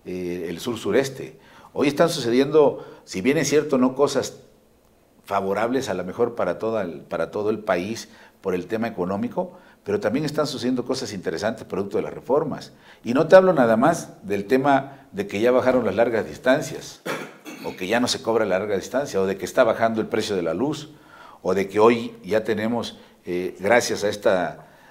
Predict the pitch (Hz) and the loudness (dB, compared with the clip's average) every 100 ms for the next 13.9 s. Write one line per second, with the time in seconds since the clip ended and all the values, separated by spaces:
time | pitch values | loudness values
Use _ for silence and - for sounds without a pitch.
0 | _ - 80 65 64 - 90 101 113 101 | _ -8 -6 -6 -10 -12 -2 0 2 -2
1 | 92 - 82 82 87 82 90 85 117 123 | -6 -6 -8 -8 -10 -8 -6 -4 -2 -2
2 | 101 92 104 110 113 110 - - 113 110 | -4 -6 -4 -4 -6 -8 -8 -4 -4 -4
3 | 90 104 107 95 82 80 143 147 107 131 | -4 -4 -4 -6 -8 -6 -2 0 0 0
4 | 131 104 87 - 113 117 95 85 120 - | 0 -2 -4 -2 -2 -2 -2 -2 -4 -2
5 | 104 82 78 127 120 92 87 80 95 - | -4 -6 -6 -4 -4 -6 -8 -6 -8 -6
6 | 110 82 82 101 185 131 - - _ - | -6 -6 -8 -8 -6 -8 -12 -20 _ -20
7 | - - - - - - 135 180 160 - | -20 -18 -16 -16 -4 4 4 4 -2 -12
8 | - - 143 123 143 170 135 82 76 - | -12 -6 -2 0 0 0 0 -2 -4 -14
9 | 85 87 85 - 127 135 156 156 - - | -12 -8 -2 6 6 6 2 -2 -14 -20
10 | _ - - 135 - 113 98 110 131 113 | _ -20 -2 0 0 -2 2 2 2 -2
11 | 101 87 92 82 87 82 90 87 98 - | -2 -4 -6 -8 -10 -10 -6 0 0 0
12 | - 95 131 139 151 151 120 98 - - | 0 2 2 6 4 4 0 -2 -6 -4
13 | 139 95 87 82 82 95 95 76 | -4 -2 -4 -4 -4 -6 -6 -10